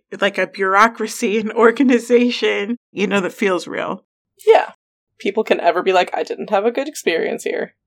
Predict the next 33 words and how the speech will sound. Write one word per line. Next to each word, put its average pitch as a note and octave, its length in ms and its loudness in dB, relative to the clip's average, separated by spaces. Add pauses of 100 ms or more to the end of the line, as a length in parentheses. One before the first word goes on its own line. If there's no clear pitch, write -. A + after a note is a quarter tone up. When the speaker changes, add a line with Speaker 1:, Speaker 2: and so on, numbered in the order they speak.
(180)
Speaker 1:
Right. A#3+ 320 4
Speaker 2:
So - 120 -4
she A3 160 -2
gets G#3 200 6
to G#3 100 2
the F#3 100 2
hospital. - 540 -8 (200)
Right? - 100 -4
Speaker 1:
Yeah, F#3+ 180 0
she - 180 -6
gets C4+ 240 0
to C#4 100 -6
the C4+ 80 -4
hospital. G#3 720 -2 (420)
Um, F#3+ 380 4
she - 160 -10
talks A3 320 0
to G#3+ 80 -12
her G#3 120 -2
therapist. F#3 760 -4
Agila A3 680 0 (420)
follows F#3+ 420 2
her F3 320 -4 (260)
because G3+ 400 -4
he G#3+ 580 -6 (120)
has G3 240 -6
sort C4 500 -2
of D4 260 2
figured B3+ 600 -2
out B3 160 2
what G3 140 -4
he A3+ 300 -4
thinks C4 600 -6